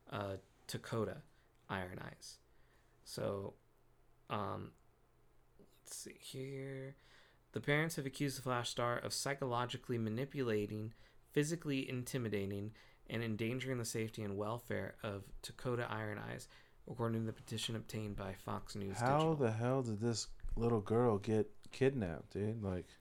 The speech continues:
Speaker 2: she's only thirteen.
Speaker 1: Uh, Chase told the L A Times that he and the court have no idea of knowing where Dakota and Ezra are, and to gain help from other jurisdictions.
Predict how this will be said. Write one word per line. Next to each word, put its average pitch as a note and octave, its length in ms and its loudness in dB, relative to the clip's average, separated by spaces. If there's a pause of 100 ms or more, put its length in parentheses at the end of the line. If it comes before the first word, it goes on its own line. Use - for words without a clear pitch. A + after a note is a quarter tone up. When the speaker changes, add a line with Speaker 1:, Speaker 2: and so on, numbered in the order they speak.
(420)
Speaker 2:
she's A2+ 200 -2
only C#3 160 4
thirteen. C3 640 2 (1600)
Speaker 1:
Uh, A2+ 60 -6 (1120)
Chase D#3 300 2
told D3 160 0
the C#3 100 0
L C#3 100 4
A C3+ 80 4
Times C3+ 400 -2
that C3 100 -4
he C3+ 280 -2
and A#2+ 160 0
the A2+ 40 -6
court B2+ 380 0
have A#2 300 -4
no A2+ 160 -2
idea A2+ 320 0
of A2 100 -2
knowing G#2+ 320 -2
where A#2+ 340 0 (360)
Dakota A2+ 380 0
and G#2+ 140 0
Ezra G#2 300 -2
are, G#2+ 340 -2 (520)
and A2 180 -2
to A#2 80 -4
gain A2 260 -2
help A#2 300 -4
from A2 180 -8
other G#2+ 260 -2
jurisdictions. - 840 -6